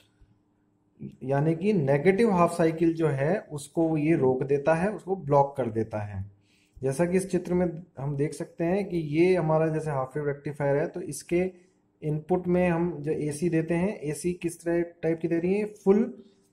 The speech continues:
एक साइन वेव सिग्नल है जिसमें दोनों हाफ साइकिल है, पॉजिटिव half cycle भी है और negative हाफ साइकिल भी है। पॉजिटिव हाफ साइकिल ज़ीरो से लेकर के एक सौ अस्सी डिग्री यानी पाई रेडियन तक है,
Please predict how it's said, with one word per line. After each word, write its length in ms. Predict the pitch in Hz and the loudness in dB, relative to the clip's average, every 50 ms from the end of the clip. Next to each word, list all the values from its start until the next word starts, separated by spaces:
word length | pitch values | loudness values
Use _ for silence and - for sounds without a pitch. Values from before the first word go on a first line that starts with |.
| _ _ - - | _ _ -6 -4
एक 120 | 160 156 | -2 -2
साइन 300 | 156 - 165 151 151 156 | -2 0 0 0 2 2
वेव 140 | 156 165 175 | 4 2 2
सिग्नल 400 | 170 175 - 156 160 165 165 165 | 2 0 -4 -4 -2 0 0 2
है 160 | 170 185 190 | 2 2 0
जिसमें 360 | 160 151 143 - 156 156 156 147 | 0 -4 -8 -8 -8 -8 -6 -4
दोनों 260 | 131 131 139 165 160 | -4 -2 -2 0 0
हाफ 160 | 151 156 156 | 0 -2 -2
साइकिल 380 | - - 160 156 156 170 170 185 | -2 -2 -4 -4 -2 -2 -2 -2
है, 60 | 190 | -2
पॉजिटिव 540 | 185 - 131 123 120 127 139 - 165 165 165 | -4 -4 -4 -4 -4 -4 -6 -4 -4 -4 -2
half 140 | 165 165 | -4 -6
cycle 380 | 165 - 170 165 170 - 170 175 | -4 -4 -4 -4 -4 -4 -4 -4
भी 140 | 170 185 180 | -4 -4 -2
है 220 | 175 185 202 233 | -2 -2 -2 -4
और 520 | 247 - - 120 131 151 190 226 233 185 147 | -6 -6 -2 0 2 2 2 2 0 -2 -4
negative 400 | 139 135 139 139 139 143 139 131 | -4 -4 -6 -8 -8 -8 -6 -6
हाफ 140 | 123 123 | -6 -8
साइकिल 380 | 123 - 127 127 127 - 135 127 | -10 -10 -10 -10 -10 -10 -12 -12
भी 160 | 123 127 131 | -10 -10 -10
है। 560 | 127 127 131 131 131 - _ - - _ _ _ _ _ _ _ | -10 -10 -10 -10 -10 -12 _ -20 -20 _ _ _ _ _ _ _
पॉजिटिव 420 | - 135 151 165 185 185 202 196 190 | 4 4 4 4 2 2 2 4 4
हाफ 120 | 185 185 | 2 2
साइकिल 360 | 185 - 185 175 175 185 185 | 2 0 -2 0 2 0 0
ज़ीरो 280 | 165 147 151 156 170 170 | 0 0 0 0 0 0
से 140 | 170 180 175 | -2 -2 -4
लेकर 280 | 175 170 170 - 175 | -4 -2 -2 -2 -2
के 60 | 170 | -2
एक 120 | 170 160 - | -4 -6 -8
सौ 120 | - 165 | -8 -10
अस्सी 180 | 156 - - 165 | -8 -6 -6 -6
डिग्री 300 | 160 160 147 160 160 156 | -6 -6 -6 -4 -4 -4
यानी 160 | 156 156 156 | -2 -4 -4
पाई 300 | 156 - - 131 135 147 | -4 -2 0 0 0 0
रेडियन 400 | 147 156 151 151 160 165 165 170 | 0 -2 -2 -2 0 -2 0 0
तक 180 | 165 180 175 170 | 0 -2 -2 -2
है, 300 | 180 190 196 202 202 - | -2 -2 -2 -4 -8 -12